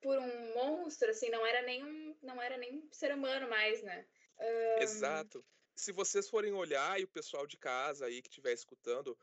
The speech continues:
Speaker 2: ou em outros lugares, né, não sei onde vocês vão estar ouvindo este podcast, ah, se vocês olharem esse filme novamente ou lerem o romance, perceberão que são várias trajetórias que vão se cruzando numa linha temporal muito extensa.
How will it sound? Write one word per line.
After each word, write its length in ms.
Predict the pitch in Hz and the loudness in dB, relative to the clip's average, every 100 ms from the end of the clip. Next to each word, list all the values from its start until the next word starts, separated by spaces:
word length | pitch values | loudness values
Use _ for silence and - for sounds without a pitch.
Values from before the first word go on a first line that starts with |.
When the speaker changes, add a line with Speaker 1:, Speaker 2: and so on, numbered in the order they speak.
| _ - | _ 0
Speaker 2:
ou 280 | 135 156 151 | 2 2 0
em 80 | |
outros 260 | 139 147 - | 0 -2 -2
lugares, 560 | 127 123 123 139 135 123 | -4 0 2 0 -4 -6
né, 160 | 127 | -8
não 80 | 127 | -8
sei 180 | - 135 | -8 -8
onde 80 | 135 | -6
vocês 300 | 127 127 127 | -6 -6 -2
vão 100 | 127 | -2
estar 240 | - 123 | 0 0
ouvindo 360 | 123 120 139 131 | -2 -6 -8 -8
este 180 | - | -8
podcast, 640 | - 117 - 135 143 - - _ _ _ _ _ - | -2 0 2 2 2 2 -10 _ _ _ _ _ 2
ah, 320 | 143 143 131 | 4 4 2
se 140 | - | -2
vocês 240 | 185 190 220 | -4 -2 0
olharem 420 | 240 165 185 247 | 2 2 0 -2
esse 200 | 208 175 | -4 -8
filme 240 | - 170 | -12 -10
novamente 540 | 165 139 117 120 165 160 | -6 -2 -2 -2 -6 -4
ou 80 | 127 | 0
lerem 280 | 127 156 | 2 2
o 60 | 156 | -2
romance, 540 | 139 117 127 196 - - _ _ - | -6 -2 0 2 0 0 _ _ -4
perceberão 460 | 170 202 180 175 | 0 2 2 2
que 80 | 208 | 2
são 200 | - 214 175 | 2 0 0
várias 360 | 175 208 240 | 0 2 0
trajetórias 720 | - 214 190 190 - 175 185 | 0 0 0 -2 0 0 0
que 120 | - 196 | -4 -6
vão 140 | 185 | -6
se 160 | 180 208 | -6 -6
cruzando 480 | 175 170 165 175 | -4 2 4 4
numa 200 | 190 185 | 2 0
linha 240 | 180 175 185 | 0 0 -2
temporal 460 | - 180 185 165 | -2 0 2 4
muito 220 | 175 185 202 | 2 -4 -2
extensa. 840 | - - 160 180 214 - 127 | -2 0 0 0 0 0 0